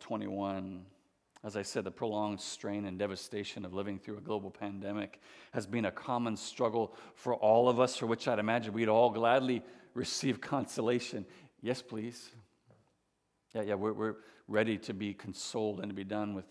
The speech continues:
with twenty twenty. And yet, and yet what I also know is that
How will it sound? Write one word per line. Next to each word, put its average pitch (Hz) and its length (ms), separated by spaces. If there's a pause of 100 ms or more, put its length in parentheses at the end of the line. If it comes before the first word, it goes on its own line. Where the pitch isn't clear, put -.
(140)
with - 200
twenty 95 240
twenty. - 320 (2000)
And 101 200
yet, 101 360 (2000)
and 117 80
yet 113 100
what 110 160
I 104 80
also 123 380
know 90 320 (760)
is 104 300
that 104 500